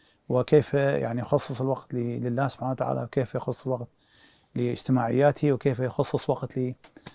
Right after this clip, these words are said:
آه، أمور الدنيا. لا بد من أن ينظم الإنسان وقته. فما أريد قوله أن، آه، الإنسان، آه، وبالذات لا بد أن يلتفت إلى نفسه،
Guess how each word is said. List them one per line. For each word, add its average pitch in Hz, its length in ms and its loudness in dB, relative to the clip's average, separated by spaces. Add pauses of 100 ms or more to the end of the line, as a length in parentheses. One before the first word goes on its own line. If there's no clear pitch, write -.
(260)
آه، 120 220 0
أمور 143 260 6
الدنيا. 127 400 8 (420)
لا 127 120 4
بد 131 220 4
من 139 260 2 (500)
أن 127 60 -2
ينظم 131 220 2
الإنسان 123 300 4
وقته. - 300 2 (800)
فما 139 500 4
أريد 175 220 6
قوله 127 380 6 (1500)
أن، 151 220 8
آه، 120 1160 2
الإنسان، 143 720 2 (580)
آه، - 340 -8
وبالذات 131 680 4
لا 135 80 6
بد 147 220 4
أن 143 60 6
يلتفت 147 320 2
إلى 131 120 4
نفسه، - 320 -6